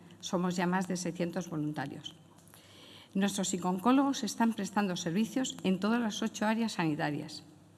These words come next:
en seis de ellas también en cuidados paliativos, en el servicio de oncología infantil, en oncología infantil, eh, paliativos pediátricos.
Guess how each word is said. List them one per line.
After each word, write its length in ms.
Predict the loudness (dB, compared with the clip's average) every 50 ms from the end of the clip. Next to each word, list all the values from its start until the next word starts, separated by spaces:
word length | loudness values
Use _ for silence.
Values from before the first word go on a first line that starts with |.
| -20 -20 -20 -20 -20 -20 -20 -20 -20 -12 -4
en 160 | -2 0 0
seis 260 | 0 2 2 4 4 4
de 140 | 4 2
ellas 300 | 2 2 2 0 -2 0
también 520 | 0 2 2 4 4 4 4 2 0 -2 0 0
en 120 | 2 4
cuidados 300 | 4 6 6 6 6 6
paliativos, 640 | 4 0 0 0 0 0 0 0 0 0 -4 -6 -8 -12 -16 -18 -18 -20 -20 -20 -10 -2
en 120 | 0 0
el 100 | 2 2
servicio 400 | 0 0 0 0 0 2 2 2
de 60 | 2 2
oncología 420 | 2 0 0 -2 -2 0 0 -2
infantil, 540 | -2 0 -2 -4 -2 0 0 0 0 -2 -6 -12 -16 -16 -10 -2
en 140 | 0 2 2
oncología 460 | 2 2 2 0 0 0 0 0 0
infantil, 600 | 0 0 -2 -2 0 0 0 0 0 -2 -2 -4 -8 -14 -18 -18 -20 -20 -2 2
eh, 220 | 4 6 6 6
paliativos 440 | 4 2 0 0 0 0 -2 -2 -2
pediátricos. 760 | -2 -2 0 0 2 2 0 0 -4 -6 -6 -8 -10 -10 -12